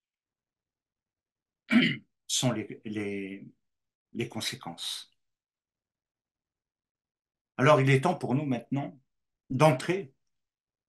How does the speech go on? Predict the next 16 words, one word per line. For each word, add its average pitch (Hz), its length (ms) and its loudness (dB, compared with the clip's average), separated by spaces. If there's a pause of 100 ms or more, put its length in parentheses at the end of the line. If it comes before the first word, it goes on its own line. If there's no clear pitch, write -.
(140)
dans 123 260 0
un 127 60 4
peu 127 200 2
plus 170 300 0
de 120 60 0
profondeur 117 600 -8
dans 104 460 -6 (680)
cette - 300 -4
compréhension. - 880 -6 (1000)
Et 123 440 0
c'est - 340 -2
ainsi 147 340 2
que - 80 -6
vous 110 200 -2
allez 117 200 0
comprendre, 120 760 -8